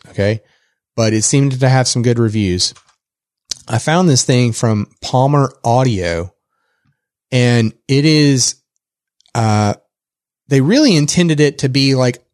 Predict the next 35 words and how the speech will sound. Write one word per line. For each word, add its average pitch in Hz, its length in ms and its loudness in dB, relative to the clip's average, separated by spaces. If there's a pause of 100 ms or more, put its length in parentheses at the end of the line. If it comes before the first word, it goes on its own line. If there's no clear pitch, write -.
an 120 160 -2 (140)
option 135 560 0
to - 140 -4
where 123 200 2
you 120 180 0
could 123 120 -2
have, 120 200 0
like, 113 120 -2
a 98 80 -6
single 123 440 0
device 113 460 -2
to - 180 -6 (140)
do 113 220 0
muting 110 460 -2
and 101 220 -4
have 110 300 -6
single, 110 580 -2 (480)
uh, 104 140 -2
volume 110 400 0
control. 139 640 -2 (320)
So - 140 -4
you 123 80 4
have, 120 280 0
like, 117 140 -2
a, 113 160 -4 (120)
a 101 260 -2 (640)
dedicated 151 560 0
piece 135 300 0
of 127 100 -2
hardware 117 420 0
that 107 240 -2
is 123 200 0
the 117 120 -2
volume 104 400 -2
control, 92 640 -6